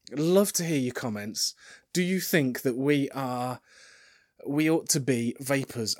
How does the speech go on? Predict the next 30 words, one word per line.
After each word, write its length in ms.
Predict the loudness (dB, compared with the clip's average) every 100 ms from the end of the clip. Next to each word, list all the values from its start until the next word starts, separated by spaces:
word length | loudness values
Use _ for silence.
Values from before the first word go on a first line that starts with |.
| 0
hobbyists? 680 | 2 2 2 2 2 2 0
I'm, 180 | -6 -6
I'm 120 | -4
talking 340 | -4 -4 -6
about 220 | -6 -6 -8
hobbyists, 520 | -8 -8 -2 0 0
not 160 | 0
those 220 | 0 -2 -2
people 400 | -8 -10 -8 -8
that 100 | -8
are 60 |
using 380 | -8 -8 -6 -8
the 60 | -10
clearomizers. 1080 | -6 -4 -4 -4 -6 -8 -8 -4 -2 -2 -4 -14
Um, 720 | -12 -10 -8 -8 -6 -8 -10 -16 -20 -20 -20 -6
the 80 | -2
majority 680 | -2 0 2 2 0 -2
of 80 | -4
the 80 | -6
people 480 | -8 -8 -6 -6 -6
I 160 | -8
know, 640 | -6 -4 -2 -2 -4 -8 -12 -16
um, 180 | -16 -16 -14 -10
in 140 | -8
my, 180 | -6 -8
like, 180 | -12 -12
my 140 | -14
family, 640 | -10 -6 -6 -6 -6 -8
my 180 | -8 -8
sister, 600 | -6 -4 -2 -4 -4 -12